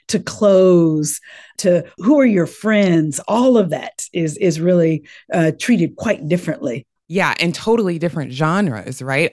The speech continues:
Speaker 2: I can't think of a couple of, of movies, but not a ton, where that coming of age experience for Black youth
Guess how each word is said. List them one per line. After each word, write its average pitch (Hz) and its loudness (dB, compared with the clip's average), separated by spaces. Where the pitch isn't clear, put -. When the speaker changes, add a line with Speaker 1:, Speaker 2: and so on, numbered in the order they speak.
Speaker 2:
I 151 -2
can't 165 -4
think 143 -2
of 120 -4
a 123 -10
couple 147 -2
of, 117 -8
of 131 -4
movies, 131 -4
but 156 -6
not 190 -2
a 143 -4
ton, 131 -4
where 127 0
that 135 -2
coming 160 -2
of 135 -4
age 135 -4
experience 131 -2
for 127 -6
Black 123 -4
youth 135 -4